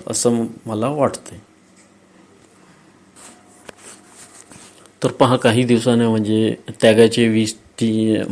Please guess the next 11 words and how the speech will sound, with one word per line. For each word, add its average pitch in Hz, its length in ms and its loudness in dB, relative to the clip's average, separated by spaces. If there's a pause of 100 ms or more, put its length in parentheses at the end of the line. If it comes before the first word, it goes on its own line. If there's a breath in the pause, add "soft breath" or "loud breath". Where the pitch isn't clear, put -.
पंचवीस 120 320 4
ते 123 80 2
तीस 120 300 0
दिवस 113 240 2
झाले 107 280 0
होते. 101 440 -2 (240)
त्यानंतर 120 440 2 (1000 loud breath)
रा-, 117 460 2
दुसरा 127 300 4
राऊंड 117 260 4
लागला 107 360 -2